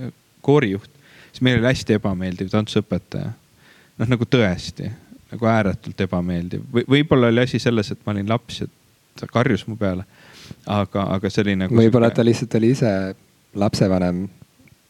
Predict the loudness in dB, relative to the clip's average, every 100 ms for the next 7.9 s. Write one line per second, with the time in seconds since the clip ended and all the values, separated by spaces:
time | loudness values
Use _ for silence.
0 | _ _ _ -4 -2 -2 _ -14 -12 -6
1 | -2 0 0 4 4 6 4 4 4 4
2 | 2 0 -4 -12 -20 -14 -2 2 4 4
3 | 4 4 4 2 2 0 2 0 -2 -8
4 | -10 -2 0 0 -2 -8 -18 -20 _ _
5 | -2 2 4 4 2 0 0 -4 -4 -2
6 | 0 2 4 4 0 -4 -6 -6 -6 -6
7 | -6 -6 -6 -8 -8 -8 -4 -4